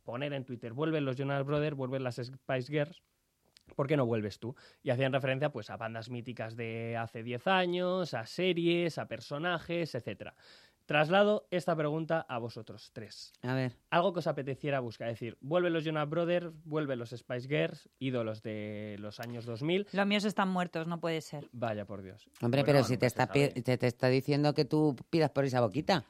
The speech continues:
Speaker 3: Hombre, yo los Ramones, que queda uno por ahí haciendo bolos solo que no me pone, que ya ha ido también. No, los Ramones y Bowie, ya.
Speaker 1: Y Bowie. ¿Begoña?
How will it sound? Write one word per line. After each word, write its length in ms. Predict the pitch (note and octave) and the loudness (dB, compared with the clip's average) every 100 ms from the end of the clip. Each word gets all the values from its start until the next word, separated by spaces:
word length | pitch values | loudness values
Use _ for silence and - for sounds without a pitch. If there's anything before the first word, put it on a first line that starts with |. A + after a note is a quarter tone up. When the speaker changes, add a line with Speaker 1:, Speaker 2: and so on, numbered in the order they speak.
| - | -2
Speaker 3:
Hombre, 300 | E3+ F#3+ D#3+ | 2 4 6
yo 160 | F3 | 6
los 160 | F3 F3 | 6 6
Ramones, 480 | E3 F3+ G#3+ C#4+ - | 4 2 2 0 -2
que 100 | F#3 | -2
queda 220 | F3+ F3 | 2 4
uno 240 | F3 E3 | 2 0
por 120 | E3+ | 2
ahí 320 | E3+ F3+ E3+ F3 | 4 6 4 2
haciendo 400 | E3 G3 E3+ E3 | 2 0 0 2
bolos 280 | E3+ E3 | 2 0
solo 320 | - F#3+ F3 D#3 | 0 0 0 0
que 380 | D#3 D#3 D#3 D#3+ | -2 0 -2 -2
no 80 | |
me 140 | E3+ D#3+ | -2 0
pone, 260 | G3 A#3 | 0 -2
que 100 | C4+ D#3+ | -2 -2
ya 100 | D#3 | 0
ha 40 | |
ido 380 | D#3+ D#3 D3+ D3 | 0 0 0 0
también. 400 | D3+ E3 G#3 G3+ | -2 0 -2 -2
No, 160 | D3 - | -6 -4
los 180 | D3 | -2
Ramones 460 | D3 D3+ F#3+ A#3 B3 | -2 0 2 2 0
y 120 | F3 | -4
Bowie, 400 | C#3 D3 C#3+ C#3 _ _ - | -4 -4 -4 -8 _ _ -8
ya. 260 | D3 C#3 C#3+ _ _ _ _ _ _ | -4 -4 -6 _ _ _ _ _ _
Speaker 1:
Y 100 | B2+ | -6
Bowie. 420 | A2+ A#2+ G#2+ G2 G2 _ _ _ _ _ _ _ _ | -2 -2 -2 -8 -16 _ _ _ _ _ _ _ _
¿Begoña? 420 | - A2+ A#2 D3 | -12 -8 -8 -10